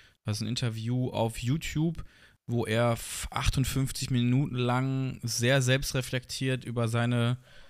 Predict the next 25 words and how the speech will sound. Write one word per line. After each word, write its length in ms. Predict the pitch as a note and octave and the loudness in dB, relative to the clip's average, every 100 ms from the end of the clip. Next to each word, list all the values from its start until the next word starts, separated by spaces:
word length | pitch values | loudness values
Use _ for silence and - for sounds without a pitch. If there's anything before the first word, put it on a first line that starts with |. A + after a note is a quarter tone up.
| _ - | _ 0
über 120 | A2+ | 4
seine 180 | A#2 A#2 | 4 4
letzten 360 | B2+ - C3 | 2 0 -2
zwei 300 | - - A2 | -2 2 4
Jahre, 360 | A2+ A2+ C#3 C3 | 4 2 2 2
angefangen 500 | B2 B2+ B2+ B2+ B2+ | 0 0 0 0 2
von 200 | B2+ B2 | 0 -2
Corona 520 | - A2+ B2 C3+ C#3 | 0 0 2 2 2
bis 300 | B2 A#2 - | 0 -2 0
heute 280 | B2 C3 B2+ | 0 0 0
nach 160 | A#2 | 0
Therapie, 640 | A#2 - B2 A2+ - D#3+ B2+ | -2 -2 0 0 -2 -2 -2
beschreibt. 600 | A2 - G#2 A2 - - - - - _ _ _ _ - - - | -2 -4 -2 -2 -4 -12 -20 -20 -20 _ _ _ _ -8 -6 4
Ähm, 320 | A#2+ A#2 A#2 | 6 6 6
und 140 | C3 B2 | 4 6
was 160 | D3 | 6
auch 120 | E3 C#3 | 4 4
für 120 | C#3+ | 4
mich 180 | E3+ - | 6 6
so 80 | C#3+ | 4
ein 40 | |
bisschen 220 | D3+ E3 | 4 2
der 140 | C3 A2 | 4 4
Aufhänger 500 | D#3 F3 D#3+ C#3+ A#2+ | 2 2 2 2 2
war, 360 | B2 C#3 D#3+ | 4 4 2